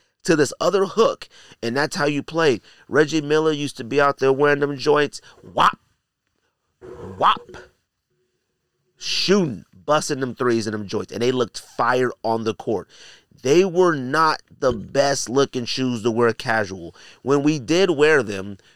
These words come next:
we wore them with the, gosh, what do you wanna call it? Uh, shroud. I think that's what Jordan was calling stuff like that. We wore it with the shroud cover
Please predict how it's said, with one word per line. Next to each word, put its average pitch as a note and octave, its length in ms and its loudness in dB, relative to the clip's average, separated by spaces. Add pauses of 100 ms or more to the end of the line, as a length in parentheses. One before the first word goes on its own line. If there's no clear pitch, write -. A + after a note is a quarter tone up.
(100)
we C3 120 -4
wore C3 320 0
them B2+ 260 0
with B2 200 -6
the, G#2 1040 -4 (640)
gosh, F#2 520 -4
what A#2+ 80 -6
do C#3+ 60 -4
you C3+ 80 -2
wanna F#2+ 180 -8
call F#2 420 -10
it? F2+ 180 -14
Uh, G2+ 540 0 (2500)
shroud. A2 840 -2 (960)
I G2 140 -4
think A#2+ 140 -4
that's G#2+ 160 -2
what G2+ 160 -4
Jordan G2+ 300 -2
was F#2 120 -6
calling G2+ 340 -2
stuff - 260 -6
like F#2 180 -10
that. F2+ 200 -8
We B2 120 -2
wore D3+ 360 2
it G#2+ 100 -2
with A#2 200 -2
the F#2+ 100 -8
shroud G2 800 0 (360)
cover G#2 440 -2